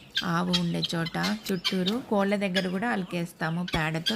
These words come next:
రోజు కల్లాపి చల్లుతాము. ఇలాగంతా ఉంటుందన్నమాట.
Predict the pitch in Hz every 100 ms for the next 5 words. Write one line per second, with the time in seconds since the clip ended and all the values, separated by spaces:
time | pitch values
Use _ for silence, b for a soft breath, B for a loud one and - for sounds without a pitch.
0 | - 640 587 - 807 - 698 762 - -
1 | 719 740 740 - 719 - 679 571 554 523
2 | 269 269 277 339 370 349 349 - - -
3 | 202 190 180 170 180 202 185 170 160 151
4 | 151 784 -